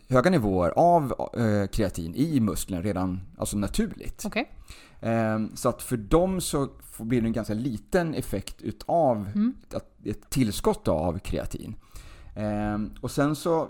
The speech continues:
Speaker 1: finns det även de som kallas för non-responders.
Speaker 2: Mm.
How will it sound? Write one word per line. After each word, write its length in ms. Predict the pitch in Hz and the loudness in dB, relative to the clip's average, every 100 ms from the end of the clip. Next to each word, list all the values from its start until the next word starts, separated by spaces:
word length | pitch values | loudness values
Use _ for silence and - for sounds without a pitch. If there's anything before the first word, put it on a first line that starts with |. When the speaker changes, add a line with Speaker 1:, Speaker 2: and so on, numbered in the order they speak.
| - | -2
Speaker 1:
finns 240 | 135 113 | -4 -2
det 80 | 120 | -2
även 200 | 104 110 | -2 -2
de 160 | 101 | -4
som 160 | 95 101 | -6 -4
kallas 300 | - 101 92 | -2 -2 -2
för 200 | - 92 | -4 -4
non-responders. 1300 | - 117 127 117 113 110 - - 165 131 71 - - - - | 0 4 4 4 2 2 2 2 4 4 0 -4 -8 -12 -8
Speaker 2:
Mm. 280 | 185 190 277 | -2 0 0